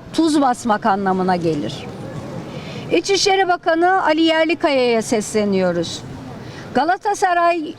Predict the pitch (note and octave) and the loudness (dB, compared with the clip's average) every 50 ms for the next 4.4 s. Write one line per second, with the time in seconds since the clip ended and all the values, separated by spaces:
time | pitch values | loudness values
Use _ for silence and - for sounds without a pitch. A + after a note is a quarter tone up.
0 | - - C4+ D4+ D4+ - F4 D#4+ D#4+ E4 D#4 E4+ F4 F4 D#4+ D4 D4 C#4+ C#4+ C#4 | -2 0 0 0 2 2 0 2 2 4 4 2 2 2 2 2 2 4 4 4
1 | C4 C#4 - - C4+ D4 D4+ - - D#4+ D4+ D4 C#4+ C#4+ D4 D#4 C#4 - - - | 2 2 2 2 2 2 0 0 0 2 4 4 4 4 2 2 0 -2 0 2
2 | C4+ C#4 F4 D#4 D#4 D4+ D#4 E4 E4 D4+ C#4+ B3 C#4+ C#4 C#4 C#4+ D4 D#4+ D#4+ - | 2 4 4 4 4 4 4 2 2 2 2 2 4 4 4 4 4 2 0 -2
3 | - - - - - - F#3+ B3 C#4+ D4 D4+ D4+ D#4 D#4 D4 D#4 D#4 D#4 C4+ D4 | -6 -12 -16 -14 -6 0 2 2 4 4 4 4 4 4 4 2 2 2 2 2
4 | C#4+ C#4 - D#4+ C#4 B3 F#3+ D#3+ | 0 0 0 0 0 0 0 -2